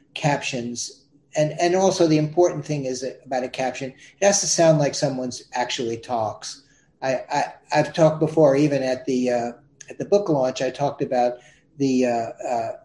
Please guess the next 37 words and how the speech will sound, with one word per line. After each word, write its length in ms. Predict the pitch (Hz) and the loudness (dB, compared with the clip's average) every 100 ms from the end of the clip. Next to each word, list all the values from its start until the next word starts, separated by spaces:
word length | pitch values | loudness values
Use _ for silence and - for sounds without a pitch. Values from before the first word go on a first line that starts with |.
| _ - | _ -2
dealing 560 | - 165 156 143 131 127 _ | 6 8 8 4 -2 -8 _
with 260 | - 135 - | -6 -6 -2
both 240 | 143 127 | -2 0
the 80 | 143 | -4
fact 320 | - 143 139 | 0 0 0
checkers 400 | - 151 151 131 | 0 0 2 -2
at 140 | 135 127 | -2 -4
the 80 | 139 | -6
New 100 | 131 | -2
Yorker 420 | 127 123 131 - | -2 -2 -4 2
and 320 | 165 165 156 | 4 6 6
the 60 | 147 | 2
copy 420 | - 190 - 123 | 2 2 2 0
editors. 440 | 107 104 104 107 - - - _ | 0 -4 -8 -12 -16 -20 -20 _
And 200 | 180 180 | 0 2
several 320 | - 214 202 | 4 6 6
times 400 | 202 185 180 170 | 6 6 6 8
over 240 | 175 165 165 | 8 8 8
the 140 | 156 | 6
years, 380 | 151 170 170 151 | 8 8 8 6
the 60 | 151 | 0
copy 380 | 147 147 156 | 0 2 4
editors 320 | 147 135 139 135 | 4 2 0 0
have 200 | 131 - | -6 -4
corrected 640 | 143 135 147 151 151 123 | -4 2 0 2 -2 -2
the 80 | 123 | -4
grammar 600 | 123 135 160 151 123 127 | -2 0 2 2 0 -2
in 140 | 127 | -6
one 140 | 127 135 | -8 -8
of 100 | 123 | -6
my 160 | 123 | -8
captions, 560 | 123 139 151 - 117 117 | -4 -2 -2 -6 -12 -12
and 100 | 120 | -10
I 200 | 123 113 | -10 -8
write 340 | 127 127 - | -6 -6 -6
back 240 | 131 131 123 | -6 -6 -6
immediately, 720 | 123 131 143 123 113 110 | -8 -6 -4 -6 -6 -14